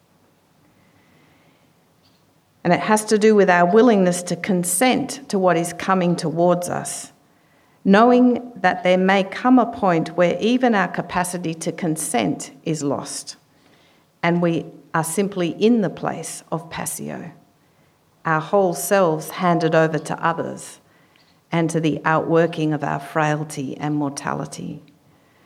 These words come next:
In the New Testament gospel accounts, the handing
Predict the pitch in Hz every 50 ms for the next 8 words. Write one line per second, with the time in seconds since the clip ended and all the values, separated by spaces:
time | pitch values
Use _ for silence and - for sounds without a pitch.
0 | _ _ _ _ _ _ _ _ _ _ _ _ _ _ _ _ _ _ _ _
1 | _ _ _ _ _ _ _ _ _ _ _ - - _ _ _ _ _ _ _
2 | 196 202 196 208 233 254 262 - 277 226 214 - - 214 202 185 - - - 208
3 | 226 226 - - 226 220 190 196 - 208 185 180 180 151 - - - 170 160 -
4 | 202 220 220 226 233 214 214 190 -